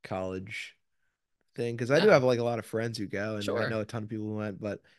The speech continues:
Speaker 1: it does seem like the only industry where every year, it's, it's the only industry where every year you get less for what you pay for and you pay more.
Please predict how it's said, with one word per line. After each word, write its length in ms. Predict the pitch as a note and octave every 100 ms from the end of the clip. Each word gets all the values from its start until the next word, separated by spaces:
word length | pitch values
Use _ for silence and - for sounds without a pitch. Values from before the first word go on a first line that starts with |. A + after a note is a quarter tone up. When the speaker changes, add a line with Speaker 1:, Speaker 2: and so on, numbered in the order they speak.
| _ _
Speaker 1:
it 100 | A#2+
does 180 | C#3+ C3+
seem 120 | C3
like 160 | B2 A2+
the 120 | A2
only 200 | A2 A2
industry 360 | G#2+ G#2 G#2+
where 360 | G#2 G2+ F#2+ F#2 _ _ _ -
every 280 | B2 A#2+
year, 220 | A#2+ A#2 -
it's, 200 | A2+ A2
it's 180 | G#2+ A2+
the 80 | A2+
only 300 | D#3 C#3+ A2
industry 500 | G2+ - G2 G2+ - _ _ _
where 440 | - G#2 G2+ G2 - _ -
every 240 | B2 C3
year 180 | A#2+ A#2+
you 200 | A2+ A2+
get 320 | A#2 A2+ - _ _ -
less 640 | G#2 A#2 B2 - - - _ _ _ _ _
for 100 | B2+
what 160 | A#2+ A2
you 60 | A#2+
pay 200 | A#2 A#2
for 240 | C3+ B2
and 100 | G#2+
you 100 | G#2+
pay 200 | G#2+ G#2+
more. 300 | F#2+ F#2